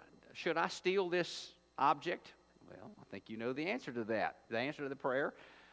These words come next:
according to His Word, is absolutely not. Uh, "Lord, um, should I have,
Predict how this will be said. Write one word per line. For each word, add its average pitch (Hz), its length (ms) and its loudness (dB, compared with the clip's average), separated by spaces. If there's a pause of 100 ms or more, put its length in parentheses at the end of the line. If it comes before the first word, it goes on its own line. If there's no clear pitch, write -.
according 131 320 6
to 123 60 0
His 107 80 -2
Word, 143 220 4
is 120 80 0
absolutely 208 480 8
not. 226 300 4 (920)
Uh, 120 420 6 (600)
"Lord, 156 320 8 (1120)
um, 127 340 6 (1040)
should 170 200 2
I 196 120 10
have, 185 180 4